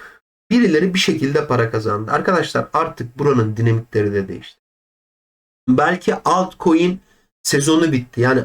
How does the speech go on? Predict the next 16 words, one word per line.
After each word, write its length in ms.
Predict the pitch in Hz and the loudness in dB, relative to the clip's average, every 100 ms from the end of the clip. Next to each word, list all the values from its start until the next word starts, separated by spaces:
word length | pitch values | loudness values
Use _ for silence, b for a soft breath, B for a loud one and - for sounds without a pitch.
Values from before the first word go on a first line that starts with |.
| - | 0
altcoin'lerin 840 | 151 156 - 135 120 113 117 123 | -2 -2 -2 2 2 2 2 2
yüzde 300 | 123 123 139 | 0 0 -2
seksen 540 | - 123 - 113 107 | 0 -2 0 -2 0
beşi, 200 | 107 - | -4 -2
yüzde 340 | 120 120 135 127 | 0 0 0 0
doksanı 360 | 117 - 110 | 0 0 -2
son 320 | 113 123 120 | 0 0 2
beş 160 | 123 120 | 0 0
altı 280 | 120 120 - | 0 -2 -2
senedir 260 | 117 110 | -2 0
söylenen 560 | 110 - 113 110 110 110 | -2 0 2 2 2 0
bir 40 | |
şey 200 | - 117 | 0 0
var. 140 | 101 98 | 0 -2
Çöp 260 | - 151 147 | -2 0 2
olacak. 380 | 104 98 143 | 0 0 -4